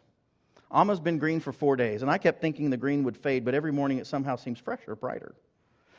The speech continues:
So this morning I made her take a shower because desperate times call for desperate measures.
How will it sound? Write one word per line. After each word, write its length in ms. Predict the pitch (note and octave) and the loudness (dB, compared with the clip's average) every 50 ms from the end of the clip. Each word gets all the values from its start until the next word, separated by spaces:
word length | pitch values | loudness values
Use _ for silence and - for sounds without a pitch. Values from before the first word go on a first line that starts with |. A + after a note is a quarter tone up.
| _ - | _ 2
So 100 | - F#3+ | 4 4
this 160 | F3 F3+ - | 4 4 4
morning 260 | A3 B3+ B3+ G3+ E3+ | 4 4 4 4 4
I 60 | D#3 | 4
made 220 | D3+ D#3 D3+ D#3 D#3+ | 4 4 4 4 2
her 80 | D3 | 0
take 220 | D3 - C#3 B2+ D#3 | 0 0 -2 -2 -2
a 40 | |
shower 380 | D3+ - - - - C#3 A2 G#2+ | -4 -4 -4 -4 -2 -2 -2 -2
because 280 | A#2 A#2+ - B2+ A2+ A#2 | -2 -2 -2 -2 0 2
desperate 320 | B2 C3 C3 - - - | 0 0 0 0 -4 -6
times 240 | - C3 B2+ C3 - | -4 -4 -4 -4 -4
call 160 | - B2+ A2+ | -4 -4 -4
for 120 | - C3+ | -4 -4
desperate 300 | B2+ B2+ B2+ - D3+ - | -4 -4 -4 -4 -6 -6
measures. 380 | - A#3 B3 - - - - - | -6 -6 -8 -8 -14 -20 -20 -20